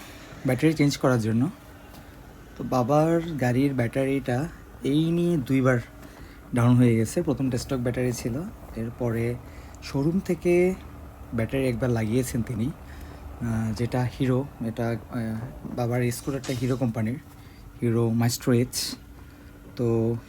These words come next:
হিরো কোম্পানির ব্যাটারি বাবা যেহেতু প্রথমবার, তাই শোরুম থেকেই চেঞ্জ করেছিলেন। তো সেখানে আপনি শুনলে অবাক হবেন, ব্যাটারির দাম তারা রেখেছিল, অর্থাৎ তাদের ভাষ্য মতে আর কি, অরিজিনাল ব্যাটারি,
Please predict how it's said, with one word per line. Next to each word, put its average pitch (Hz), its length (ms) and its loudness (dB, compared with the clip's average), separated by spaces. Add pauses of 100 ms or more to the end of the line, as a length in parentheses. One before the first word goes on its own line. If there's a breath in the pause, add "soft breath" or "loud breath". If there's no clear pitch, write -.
হিরো 151 180 6
কোম্পানির 151 480 2 (960 loud breath)
ব্যাটারি 120 380 0 (100)
বাবা 110 400 0 (180)
যেহেতু 123 380 -2 (320)
প্রথমবার, 131 440 2 (1600 loud breath)
তাই 131 280 4 (520)
শোরুম 151 300 6
থেকেই 175 220 6
চেঞ্জ 143 240 6
করেছিলেন। 131 500 4 (1160 loud breath)
তো 139 80 -6
সেখানে 175 520 2
আপনি 139 240 4
শুনলে 147 280 2
অবাক 139 340 0
হবেন, 127 220 -2 (720 loud breath)
ব্যাটারির 127 580 4
দাম 113 300 2
তারা 135 260 2
রেখেছিল, 120 520 2
অর্থাৎ 135 380 -4 (380)
তাদের 127 200 4
ভাষ্য 156 340 -2
মতে 131 260 0
আর 104 60 -4
কি, 135 160 -6
অরিজিনাল 113 480 0
ব্যাটারি, 117 420 0